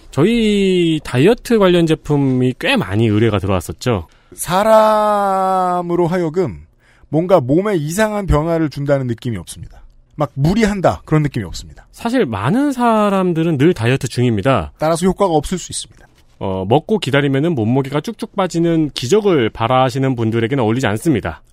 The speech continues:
Speaker 2: 안 됩니다.
Speaker 1: 식사 조절, 야식 참기, 수분 섭취, 운동 등의 다이어트를, 다이어트 활동을, 노력을
Speaker 2: 네.
Speaker 1: 하고 계신 분에게 옆에서 보조적으로 도움을 줄 수 있는 제품입니다.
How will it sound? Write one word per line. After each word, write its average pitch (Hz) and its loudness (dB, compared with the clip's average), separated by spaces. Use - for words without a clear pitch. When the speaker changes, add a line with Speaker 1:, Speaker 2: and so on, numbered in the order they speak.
Speaker 2:
안 156 -4
됩니다. 117 -2
Speaker 1:
식사 240 -2
조절, 143 -2
야식 113 -2
참기, 156 -4
수분 208 -6
섭취, 170 -4
운동 135 0
등의 127 -2
다이어트를, 135 -2
다이어트 170 -4
활동을, 214 -2
노력을 139 2
Speaker 2:
네. 220 -2
Speaker 1:
하고 269 -4
계신 147 -2
분에게 107 -4
옆에서 120 -4
보조적으로 151 0
도움을 139 4
줄 110 -2
수 - -4
있는 107 -2
제품입니다. 95 -4